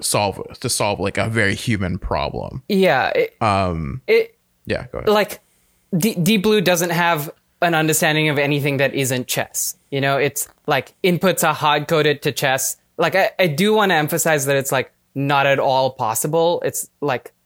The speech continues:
Speaker 2: n-, not even conceivable that Deep Blue could do a thing that isn't chess.
Speaker 1: Yeah. It just, th-, it does not have the faculties, nor the inputs,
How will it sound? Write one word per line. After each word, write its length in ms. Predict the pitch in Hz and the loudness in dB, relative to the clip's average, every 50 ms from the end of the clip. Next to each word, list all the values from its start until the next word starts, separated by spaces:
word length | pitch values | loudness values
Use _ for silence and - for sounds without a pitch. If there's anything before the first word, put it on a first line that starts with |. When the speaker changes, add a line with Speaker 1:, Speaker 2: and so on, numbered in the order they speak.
| _ _ _ _ _ _ _ - | _ _ _ _ _ _ _ -8
Speaker 2:
n-, 220 | 156 156 123 151 135 | -8 -6 -6 -6 -4
not 260 | 170 165 170 156 156 | -2 0 2 2 2
even 240 | 151 147 139 143 139 | 2 2 0 0 -2
conceivable 640 | 127 156 135 120 - 147 135 127 131 123 127 127 123 | -2 -2 -2 -2 -2 -2 0 0 0 0 2 2 2
that 160 | 120 117 117 | 0 -2 -2
Deep 240 | 117 120 120 - _ _ - | -4 -4 -6 -6 _ _ -6
Blue 220 | 131 123 123 117 | -4 -2 -2 -2
could 340 | - - 120 113 113 - - | -2 -4 -6 -6 -6 -12 -8
do 220 | - 123 117 117 | -6 -4 0 0
a 60 | 117 | -2
thing 320 | 113 - - 117 113 110 107 | -2 -2 -4 -4 -4 -2 -2
that 140 | 107 107 - | -4 -4 -4
isn't 340 | - 117 110 117 104 - _ | -6 -10 -10 -10 -14 -16 _
chess. 160 | - - 120 | -8 -4 -2
Speaker 1:
Yeah. 600 | 117 90 - - - - _ _ _ _ - - | -2 -2 -2 -4 -6 -8 _ _ _ _ -8 -6
It 20 | 147 | -2
just, 260 | 139 135 117 - - - - - - _ - 147 | 0 0 -2 -2 -6 -12 -20 -20 -20 _ -10 -4
th-, 140 | 139 139 - | -2 -2 0
it 120 | 143 131 | -2 0
does 180 | - 135 127 123 | 0 0 0 2
not 220 | 131 117 98 - | 0 -2 -2 -2
have 420 | 113 120 113 110 104 101 104 117 - | -2 0 0 2 0 0 -4 -8 -6
the 100 | - 113 117 | -6 -6 -4
faculties, 880 | - 123 104 104 - 113 104 - - 107 98 98 104 101 98 - - - - | -2 -2 -2 -2 -2 -4 -6 -2 -2 0 0 0 -2 -2 -4 -6 -6 -4 -2
nor 320 | 113 110 107 104 98 104 | 0 0 2 2 2 0
the 160 | 95 98 - | 0 -2 -2
inputs, 720 | - 98 98 101 - - 98 90 87 - - - - - | -2 -2 -2 -2 -2 -2 -2 -2 -2 -4 -4 -4 -4 -6